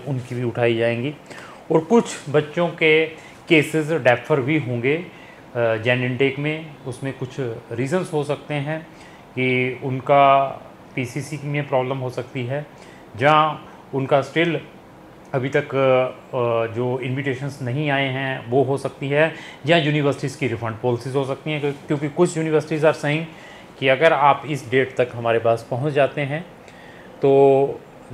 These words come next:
अ, decision इस date से पहले आ जाता है तो then there is a full refund। अगर इसके बाद आता है तो then they will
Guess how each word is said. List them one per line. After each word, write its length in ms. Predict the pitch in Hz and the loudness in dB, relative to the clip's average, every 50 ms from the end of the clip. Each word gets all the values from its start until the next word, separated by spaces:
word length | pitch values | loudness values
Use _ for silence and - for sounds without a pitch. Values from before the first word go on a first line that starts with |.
| 123 123 - 131 | -14 -12 -6 -2
अ, 200 | 131 123 123 123 | 2 2 2 2
decision 440 | 120 123 131 - 151 139 165 185 170 | 2 0 -2 -2 -2 -2 0 0 0
इस 180 | 156 127 - | 0 0 2
date 200 | - 147 139 139 | 4 2 2 2
से 100 | - 147 | 0 -4
पहले 300 | - - 135 131 131 135 | 0 0 0 2 2 2
आ 80 | 123 113 | 2 4
जाता 260 | 113 117 117 113 143 | 4 2 2 2 2
है 60 | 139 | 2
तो 120 | 135 156 135 | 2 0 0
then 160 | 120 127 131 | 2 0 0
there 220 | 139 123 131 127 | 0 0 -2 -2
is 100 | 135 131 | 0 0
a 100 | 120 135 | -2 -4
full 240 | - - 143 139 135 | -4 -4 -4 -4 -4
refund। 300 | 139 143 143 - 156 151 | -4 -6 -4 -2 -2 0
अगर 120 | 147 127 - 147 | -2 -2 -2 -6
इसके 260 | 143 143 - - 147 | -8 -6 -2 -2 0
बाद 260 | 113 117 123 147 143 | 4 6 6 8 8
आता 200 | 139 131 - 143 | 6 4 4 2
है 60 | 143 | -2
तो 100 | 139 147 | -2 -2
then 160 | 123 117 131 135 | -4 -4 -4 -4
they 220 | 131 117 123 117 | -4 -4 -6 -4
will 200 | 120 123 123 | -4 -4 -4